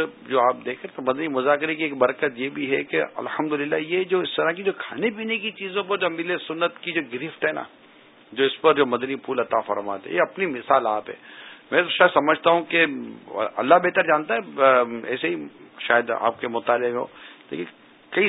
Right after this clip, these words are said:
صدیوں میں بھی اگر دیکھا جائے نا تو کھانے پینے کے متعلق جو مختلف کتابوں کے اندر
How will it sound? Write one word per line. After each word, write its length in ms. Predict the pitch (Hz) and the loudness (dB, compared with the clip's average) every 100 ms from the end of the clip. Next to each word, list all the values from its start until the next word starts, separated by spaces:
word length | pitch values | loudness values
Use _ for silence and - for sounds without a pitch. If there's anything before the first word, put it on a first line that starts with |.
| - | 2
صدیوں 300 | 135 135 208 | 0 6 6
میں 80 | 233 | 8
بھی 80 | 220 | 6
اگر 160 | 196 | 4
دیکھا 300 | 156 147 143 | 2 2 2
جائے 200 | 131 156 | 2 0
نا 80 | 190 - - - - - - - - _ - - | -4 -14 -20 -20 -20 -20 -20 -20 -20 _ -20 -6
تو 100 | - | -6
کھانے 380 | - 131 202 220 | 2 4 6 4
پینے 320 | 180 170 175 | 2 2 2
کے 140 | 175 | 0
متعلق 600 | 156 139 139 143 160 143 | -2 2 4 4 2 0
جو 180 | 147 147 | 4 4
مختلف 420 | 131 - 143 147 | 2 2 2 2
کتابوں 400 | - - 131 139 | 2 6 6 6
کے 140 | 151 143 | 4 2
اندر 460 | 127 123 104 - | 4 2 2 -4